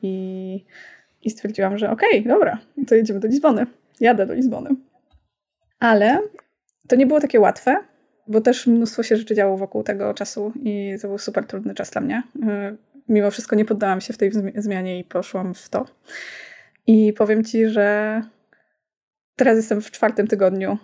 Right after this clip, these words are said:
e, <laughs> tej, y, odkąd, y, odkąd tutaj się przeniosłam. I pierwsze trzy tygodnie to było po prostu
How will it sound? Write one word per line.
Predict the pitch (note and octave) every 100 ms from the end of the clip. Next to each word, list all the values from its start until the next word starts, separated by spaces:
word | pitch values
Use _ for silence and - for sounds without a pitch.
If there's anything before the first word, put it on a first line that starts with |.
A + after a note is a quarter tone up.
| _ -
e, | G3 F#3+ F#3 G#3+ A#3+
<laughs> | A3 A3 - -
tej, | G3 G#3+ G#3 G3
y, | -
odkąd, | A3 G3+ A3 -
y, | G3
odkąd | G#3+ A3 G3+ G#3 - G#3 F#3+
tutaj | G#3
się | G#3
przeniosłam. | A3 G3 G3 - C#4 F4 - _ - - - - _ A3
I | G3
pierwsze | G#3+ G3+ G3
trzy | -
tygodnie | - G3 F#3+ F#3
to | F3
było | F#3+ F#3
po | -
prostu | G3 F#3+ - -